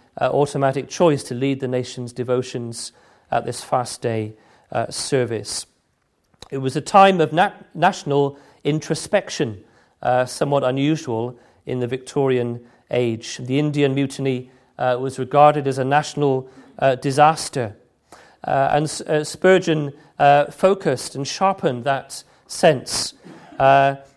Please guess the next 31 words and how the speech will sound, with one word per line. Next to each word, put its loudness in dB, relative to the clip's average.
into 0
a 4
blow 4
from -8
God's -2
rod -2
of -2
chastisement -4
against -2
Britain -4
for 0
her -6
sins. -6
Certainly -2
the 2
episode 0
was -6
a -8
very -6
severe -2
dent 0
to -2
the -4
self-confidence -4
of, 0
uh, 4
what -4
was -4
a, 2
a -4
prosperous -6